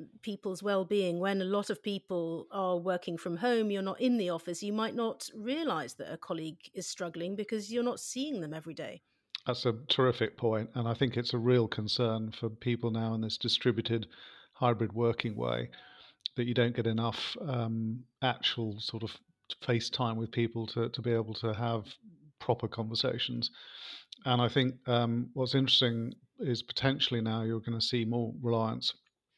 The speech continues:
Speaker 2: on software and technology and, uh, and using, uh, monitoring software in the nicest possible way to sort of get people to check in so that they can just quietly admit if they're not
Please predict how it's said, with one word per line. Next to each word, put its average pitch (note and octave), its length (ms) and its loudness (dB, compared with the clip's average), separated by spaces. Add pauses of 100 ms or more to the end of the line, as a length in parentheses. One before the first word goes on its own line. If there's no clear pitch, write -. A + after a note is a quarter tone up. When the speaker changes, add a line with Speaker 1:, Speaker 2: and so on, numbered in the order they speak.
(420)
Speaker 2:
on G#2+ 300 2
software A#2 580 4
and A2 100 0
technology A2+ 640 -2
and, A2 240 -4
uh, A2 140 -2 (640)
and A2+ 200 0
using, A#2 640 2
uh, A2+ 240 -2
monitoring A#2 580 0
software A#2 520 0
in A2+ 80 -4
the A#2 160 -4
nicest - 300 2
possible A2+ 320 -2
way A2+ 200 0
to - 120 -6
sort A#2 200 -2
of A2 140 -10
get B2+ 220 2
people A2 240 -2
to G#2+ 80 -10 (140)
check A2 220 -2
in A2+ 300 0
so A#2 200 -2
that - 120 -4
they A#2 120 0
can A#2 240 -6
just - 200 0
quietly A#2+ 460 0
admit A#2+ 300 -2
if B2+ 140 -12
they're A2+ 220 -2 (540)
not A#2+ 280 -2